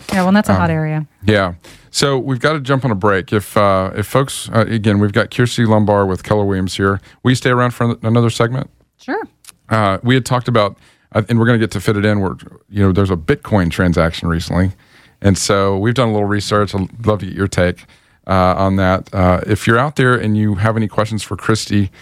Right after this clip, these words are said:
Speaker 2: uh, or Kirsty, I'm sorry, is there a phone number that, uh, they can call you or an email address or something? Or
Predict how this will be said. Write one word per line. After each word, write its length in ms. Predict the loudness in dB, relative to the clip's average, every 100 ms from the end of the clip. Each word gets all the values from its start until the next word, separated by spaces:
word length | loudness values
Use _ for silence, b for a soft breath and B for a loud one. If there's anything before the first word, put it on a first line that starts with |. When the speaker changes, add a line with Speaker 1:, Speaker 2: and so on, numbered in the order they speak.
| b b b -2
Speaker 2:
uh, 220 | 0 0
or 60 | -2
Kirsty, 360 | -2 -2 -2
I'm 100 | -2
sorry, 280 | 0 -2 -2 B B -2
is 160 | 0
there 160 | 2 0
a 60 |
phone 240 | 0 0 0
number 260 | 0 0
that, 320 | 0 -2 -2 0
uh, 220 | 2 2
they 100 | 0
can 140 | -4
call 200 | -2 0
you 80 | 2
or 40 | 0
an 80 |
email 300 | 0 0 0
address 380 | -2 -2 -2 -4
or 60 | -4
something? 460 | -2 -2 -2 -2
Or 200 | -2 -4